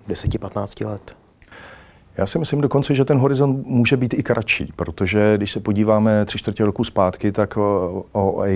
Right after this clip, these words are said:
Speaker 2: A I, o umělé inteligenci nikdo nic moc ještě nevěděl a dneska se o tom, eh, diskutuje napříč, eh, celou odbornou veřejností. Já jsem teďka byl na nějaké konferenci a skutečně jsem viděl, eh, eh, jak, eh, A I vstupuje do života, zejména, eh, ten, eh,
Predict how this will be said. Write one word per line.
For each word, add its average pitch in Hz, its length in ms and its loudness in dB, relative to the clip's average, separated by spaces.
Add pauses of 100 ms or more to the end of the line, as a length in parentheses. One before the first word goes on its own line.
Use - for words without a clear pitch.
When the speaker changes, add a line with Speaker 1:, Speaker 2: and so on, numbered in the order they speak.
(160)
Speaker 2:
A 92 160 4
I, 101 220 2 (260)
o 92 80 -2
umělé 98 340 2
inteligenci 98 580 0
nikdo 98 240 0
nic 95 220 0
moc - 320 -2
ještě - 240 -4
nevěděl 98 500 4
a 98 60 2
dneska 95 280 -4
se 95 220 0 (400)
o 87 100 -2
tom, 98 360 2 (100)
eh, 92 40 2
diskutuje 95 520 2
napříč, - 540 -2
eh, 104 40 4 (300)
celou 95 260 0
odbornou 95 460 2
veřejností. 92 640 2
Já 92 160 2
jsem 95 280 -2 (360)
teďka - 260 -2
byl 92 120 2
na 92 80 2
nějaké 95 320 2
konferenci 92 580 0
a 90 40 2
skutečně 90 460 -4
jsem 95 200 0
viděl, 92 520 4
eh, 87 380 2 (420)
eh, 90 300 0
jak, 90 340 0 (880)
eh, 98 200 2
A 90 100 4
I 90 160 2
vstupuje 95 680 2
do 90 120 0
života, 92 600 2
zejména, 90 480 2
eh, - 600 -6
ten, 92 260 2
eh, 87 240 2